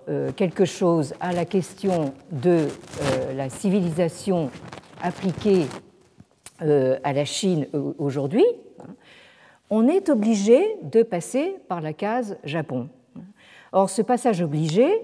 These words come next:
correspond précisément à ce que le discours officiel chinois actuel appelle le siècle des humiliations. Alors, ce qui a du mal à passer, euh, vous l'aurez compris, c'est l'idée que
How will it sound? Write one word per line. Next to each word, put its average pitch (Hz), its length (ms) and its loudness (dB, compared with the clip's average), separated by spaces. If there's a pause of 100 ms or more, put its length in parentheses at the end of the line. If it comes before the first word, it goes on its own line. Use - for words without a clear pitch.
(520)
correspond 214 480 6
précisément 269 920 0 (140)
à 196 160 -2
ce 202 220 -4
que 262 520 0
le 180 180 2
discours 160 560 -4
officiel 147 680 -4
chinois 147 520 -6
actuel 254 500 -4
appelle 220 520 0 (360)
le 170 140 2
siècle 226 460 0
des 170 260 0
humiliations. 185 680 0 (840)
Alors, 160 200 -2
ce - 180 0
qui 254 200 6
a 262 60 10
du 196 140 2
mal 208 180 4
à 165 60 4
passer, 165 420 -2 (180)
euh, 147 380 2
vous 143 140 -4
l'aurez 156 180 0
compris, 220 380 0
c'est 254 180 0
l'idée 262 560 2
que 233 300 4